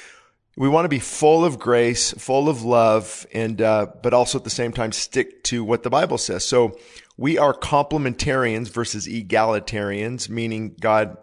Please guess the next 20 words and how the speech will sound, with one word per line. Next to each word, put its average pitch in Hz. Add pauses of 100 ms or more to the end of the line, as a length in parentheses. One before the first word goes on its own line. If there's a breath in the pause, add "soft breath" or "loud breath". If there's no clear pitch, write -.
(160)
complements, 113 (380 soft breath)
uh, 101
the 107
roles, 110
the 110
way 110
he 113
designed 104 (120)
us. 113
Male 110
and 107
female 113
have 101
different 107
roles, 113
different 101
responsibilities, 113
different 101
character 120
qualities, 117